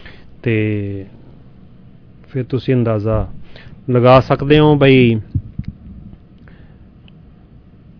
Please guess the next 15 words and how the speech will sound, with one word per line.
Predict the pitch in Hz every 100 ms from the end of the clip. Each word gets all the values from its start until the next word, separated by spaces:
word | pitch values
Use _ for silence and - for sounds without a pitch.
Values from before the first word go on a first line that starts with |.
| - - - - - - - - _ -
ਉਹਨਾਂ | 160 180
ਦੇ | 180
ਦਿਮਾਗ | 143 123 117 135
ਦੇ | 156
ਵਿੱਚ | 175 175
ਕੀ | - 175
ਚੱਲਦਾ | 160 147 135 131
ਸੀ, | 147
Thought | - 139 143
process | 139 160 151 170 -
ਉਹਨਾਂ | 156 160
ਦਾ | 160
ਕਿਹੋ | - 131 131
ਜਿਹਾ | 135 131
ਸੀ, | - 123